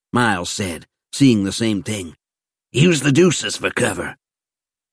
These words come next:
Miles's white Toyota Land Cruiser, obviously stolen from the United Nations and bought by me ten days ago on the black market in Tripoli,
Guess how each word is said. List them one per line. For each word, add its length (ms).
Miles's 480
white 260
Toyota 340
Land 360
Cruiser, 420
obviously 500
stolen 480
from 140
the 80
United 400
Nations 580
and 220
bought 260
by 160
me 260
ten 280
days 260
ago 220
on 140
the 60
black 320
market 360
in 120
Tripoli, 520